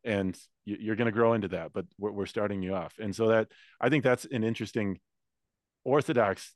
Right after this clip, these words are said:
thing that we adopted that I think makes it, it, like, it,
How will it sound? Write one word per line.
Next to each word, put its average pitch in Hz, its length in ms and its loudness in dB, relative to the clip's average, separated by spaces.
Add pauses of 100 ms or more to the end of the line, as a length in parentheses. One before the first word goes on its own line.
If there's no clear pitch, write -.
thing 101 320 0
that 98 200 -2
we 104 200 0
adopted 98 480 0
that 92 120 -4
I 95 100 0
think 113 280 -8
makes 98 400 -6 (240)
it, 127 160 -10
it, 143 100 -6
like, 131 200 2
it, 120 160 2